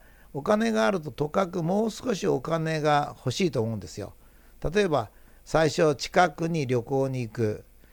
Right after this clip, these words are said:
そうするとちょっと遠くに行けなくなって遠くの旅館に行く。そうすると遠くの旅館に行ってる間にすごく素晴らしい高い旅館にぶつかると、今度その高い旅館に行きたくなる。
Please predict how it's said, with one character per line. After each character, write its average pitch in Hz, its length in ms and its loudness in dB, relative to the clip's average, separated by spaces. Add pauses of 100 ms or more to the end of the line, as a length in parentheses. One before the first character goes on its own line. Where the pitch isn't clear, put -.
(120)
そ - 140 -4
う - 20 0
す - 140 -6
る 175 80 0
と - 40 -12
ち 233 60 0
ょ 226 40 2
っ - 20 -2
と 202 120 -2
遠 180 220 4
く 175 100 -4
に 151 140 -2
行 - 60 -12
け 151 60 -4
な 135 100 0
く 127 80 -8
な 127 140 -2
っ - 20 -16
て - 140 -4
遠 147 260 8
く 147 120 -6
の 120 280 -4 (240)
旅 113 140 4
館 147 260 6
に 123 120 -2
行 104 100 -4
く。 98 280 -4 (440)
そ - 20 -20
う - 40 -20
す 185 60 -6
る 170 60 -4
と 202 140 6
遠 247 80 6
く 233 80 -4
の 180 100 4
旅 160 100 6
館 160 200 4
に 156 80 2
行 151 80 -2
っ - 20 -18
て 160 100 0
る 151 80 6
間 143 260 4
に 123 220 -4
す - 140 -6
ご 196 160 4
く 190 160 -4
素 151 160 -8
晴 160 100 6
ら 170 140 4
し 131 320 0
い - 40 -12
高 180 380 4
い 156 80 2
旅 127 140 0
館 143 260 0
に 131 80 -6
ぶ 123 120 -6
つ - 80 -16
か 139 120 0
る 123 80 0
と、 - 100 -8
今 175 200 -2
度 131 80 -2
そ 139 120 -8
の 139 80 -10
高 139 300 2
い 214 80 0
旅 139 80 2
館 151 240 -2
に 135 60 -4
行 123 100 -6
き - 60 -6
た 127 100 4
く 120 120 -4
な 117 180 0
る。 - 160 -10